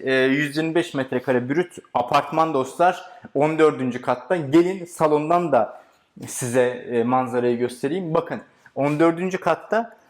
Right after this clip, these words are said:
doğa manzaralı, yani ana tarafı, salon tarafı full diğerki gibi denize bakmıyor. Eğer bu binada full deniz, bu taraftan denize bakan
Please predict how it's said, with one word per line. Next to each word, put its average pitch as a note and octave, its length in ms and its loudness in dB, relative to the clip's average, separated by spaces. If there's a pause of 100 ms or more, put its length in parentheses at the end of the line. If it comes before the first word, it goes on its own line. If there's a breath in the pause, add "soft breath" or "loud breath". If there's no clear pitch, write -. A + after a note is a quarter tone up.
(220 soft breath)
doğa F3 180 6
manzaralı, D#3 600 -2
yani E3 260 0
ana F3+ 520 -2 (160)
tarafı, D#3+ 360 2
salon F#3 300 0
tarafı F3+ 300 0
full G3+ 320 0 (480 loud breath)
diğerki F#3 400 0
gibi F3+ 460 0
denize E3 340 2
bakmıyor. D#3+ 400 0
Eğer D#3 260 2
bu F#3 100 -6
binada C#3 400 2
full E3 300 -2
deniz, D3+ 340 0
bu D#3+ 60 -2
taraftan D#3+ 500 0
denize D3 360 0
bakan D3 320 -2